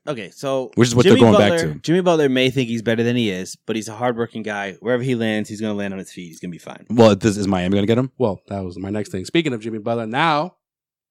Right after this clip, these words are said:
Speaker 3: he just wants to go to Miami. And
Speaker 1: Well,
Speaker 3: there's, like, there's,
Speaker 1: that's a
Speaker 3: there's,
Speaker 1: great spot for him.
Speaker 3: there's a trade in the works.
Speaker 1: It's a great
Speaker 3: Uh,
Speaker 1: spot.
Speaker 3: supposedly four teams involved, but they won't say who the four teams other than Miami and Minnesota. Obviously,
Speaker 1: All right,
Speaker 3: the other
Speaker 1: Phoenix.
Speaker 3: two teams.
Speaker 2: Yeah, Phoenix says, like, they can, they can help out if they,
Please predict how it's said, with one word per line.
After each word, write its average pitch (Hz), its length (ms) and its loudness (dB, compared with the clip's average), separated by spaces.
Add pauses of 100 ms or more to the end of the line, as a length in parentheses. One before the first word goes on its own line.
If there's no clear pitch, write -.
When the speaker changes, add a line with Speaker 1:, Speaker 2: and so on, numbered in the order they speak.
(100)
Speaker 3:
he 135 140 -2
just 131 160 0
wants 120 120 2
to 113 60 0
go 110 60 2
to 107 60 0
Miami. 95 220 -6 (500)
And 170 100 0
Speaker 1:
Well, 170 60 4
Speaker 3:
there's, 123 180 0
like, 120 200 0
there's, 127 180 -2
Speaker 1:
that's 151 120 0
a 135 60 2
Speaker 3:
there's, 120 100 0
Speaker 1:
great 208 180 2
spot - 240 0
for - 100 -14
him. - 40 -10
Speaker 3:
there's 139 160 2
a 139 60 4
trade 170 260 4
in 165 80 0
the 156 100 2
works. 170 360 2
Speaker 1:
It's - 100 -14
a - 40 -12
great 135 120 -2
Speaker 3:
Uh, 139 40 -4
Speaker 1:
spot. 143 120 -4
Speaker 3:
supposedly 139 300 0
four 160 240 0
teams 160 260 0
involved, 143 560 2
but 107 160 -4
they 113 80 -2
won't 120 220 -2
say 127 160 -2
who 120 160 0
the 117 80 -4
four 123 140 -2
teams 117 180 -4
other 113 140 -4
than 107 120 -6
Miami 107 320 -6
and 101 80 -6
Minnesota. 113 300 -4
Obviously, 117 160 -2
Speaker 1:
All - 0 -
right, 120 60 -2
Speaker 3:
the 113 60 0 (120)
other 135 40 -2
Speaker 1:
Phoenix. 120 160 -2
Speaker 3:
two 131 60 0 (100)
teams. - 260 -10 (180)
Speaker 2:
Yeah, 101 160 8
Phoenix 110 300 2
says, 95 260 0
like, 90 140 0
they 90 100 0
can, 85 400 -4
they 87 80 -4
can 87 100 -4
help 82 220 -6
out 73 180 -6
if - 60 -20
they, 76 160 -8